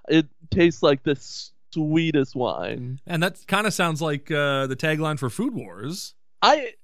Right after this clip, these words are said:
Speaker 1: I think we should come out with a wine, a Pure Boys wine, and it should be called Bam Wallets.
Speaker 2: Oh, okay. I mean, sure. I, w-, why not? Yeah, a Pure Boys wine called Bam Wallets, not called, like,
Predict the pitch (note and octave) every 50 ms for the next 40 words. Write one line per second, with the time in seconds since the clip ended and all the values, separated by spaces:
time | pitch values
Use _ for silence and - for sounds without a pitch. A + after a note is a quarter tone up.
0 | - - - - G3+ B3+ - - B3+ B3+ C4 B3 A#3+ B3 A#3+ - A#3+ A3 F3+ -
1 | G3+ F#3+ F#3 F#3 F3+ E3 D#3 E3+ D#3+ F#3+ E3 C#3+ C#3 C3+ C3+ C3+ C3+ C3 C3 B2
2 | - - F#3 F3+ F#3+ G3 F#3+ D#3+ F#3 F3+ F3 F3+ E3 - D#3 C#3+ C#3 C#3 C3+ C3+
3 | C3+ C3+ C3 B2 D#2 A#2+ C3+ C3+ C3 B2 - D3+ C3+ B2 C#3 - D3+ C#3+ D3 C#3+
4 | C3+ A2+ C#3 B2+ C3 A#2+ A2+ F#2+ D#2 B1 G1+ G1+ - - - - - - - -
5 | - - - - - - - - - - - F3+ F#3+ D#3 B2 B2+ D#3 - - F#2+
6 | G2+ A2+ - - - - G#3+ A#3 A#3+ A#3+ B3 A#3+ A3+ A3+ A3+ A3+ A3 - - -
7 | - - E4+ C4 E3 A2 G#2 - - - - - - - - G#3+ A3 A#3+ A#3 -
8 | - A3 G3+ G3 G3 A3+ A#3+ B3 A#3 G#3+ E3 A2+ G2+ G2+ - - E3 F3+ E3 G#2+
9 | G2+ G#2+ B2+ D#3+ F3+ - C4 C4+ B3+ B3+ B3 A#3+ G3 A3 G#3 G3+ G3+ G3 G3 G3
10 | G3 - - - - A3 G#3+ G#3 F#3 E3 G3 G3 F#3 F3+ E3+ D#3 B2 A2 A2+ A2+
11 | G#2+ - - F3+ G#3 A#3 B3+ A#3+ - - A#3 A3 G#3 F3+ F#3 G3 F3+ E3+ C#3